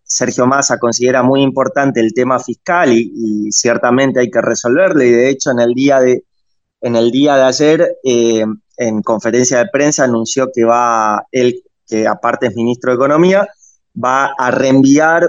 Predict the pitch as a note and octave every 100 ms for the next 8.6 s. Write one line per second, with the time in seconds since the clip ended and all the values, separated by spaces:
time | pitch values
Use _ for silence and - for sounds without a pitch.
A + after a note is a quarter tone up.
0 | F3 C3+ B2+ B2+ C3+ C3 C#3 D#3+ D#3+ D3+
1 | C#3 C3 C#3 C#3 D3 C3 A#2+ A#2 A2 G#2+
2 | G#2 G2+ G2 - A2+ A2 A#2 G2 D3 D#3+
3 | D#3 B2 A2 A2+ A#2 B2 B2+ C#3 C#3+ D#3+
4 | E3+ - G#3+ B3+ - - - _ _ _
5 | _ _ C#3 B2+ B2 C#3 D#3 D#3+ E3+ F3+
6 | F#3+ - _ C#3 B2+ B2 B2 A#2+ - C#3+
7 | C#3 D3 C3 C3+ C#3+ D3+ D3+ C#3+ B2+ A#2
8 | A2 G#2+ - A#2 A2+